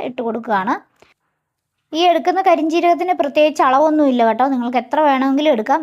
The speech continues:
നമ്മളിപ്പം ചെറിയ അളവിൽ തയ്യാറാക്കുന്നതുകൊണ്ടാണ് കുറച്ച് മാത്രം എടുത്തിരിക്കുന്നത്. ഇത് നമ്മൾ നന്നായിട്ടൊന്ന് പൊടിച്ചോണ്ട് വന്നിട്ടുണ്ട്. ഒരുപാട് നൈസായിട്ടൊന്നും പൊടിയണ്ട, ഒന്ന് ക്രഷ് ചെയ്തെടുത്താൽ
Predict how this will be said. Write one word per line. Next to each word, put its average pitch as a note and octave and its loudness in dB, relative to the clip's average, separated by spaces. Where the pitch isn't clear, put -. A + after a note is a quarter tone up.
നമ്മളിപ്പം E4+ -4
ചെറിയ E4+ 2
അളവിൽ D4+ 0
തയ്യാറാക്കുന്നതുകൊണ്ടാണ് C4 0
കുറച്ച് D#4 -2
മാത്രം B3 -2
എടുത്തിരിക്കുന്നത്. A3 -4
ഇത് F4 -8
നമ്മൾ F#4 0
നന്നായിട്ടൊന്ന് D#4 0
പൊടിച്ചോണ്ട് E4 0
വന്നിട്ടുണ്ട്. B3 -2
ഒരുപാട് D#4 2
നൈസായിട്ടൊന്നും C#4+ 0
പൊടിയണ്ട, A#3+ -2
ഒന്ന് D4+ -2
ക്രഷ് D4+ -4
ചെയ്തെടുത്താൽ B3 0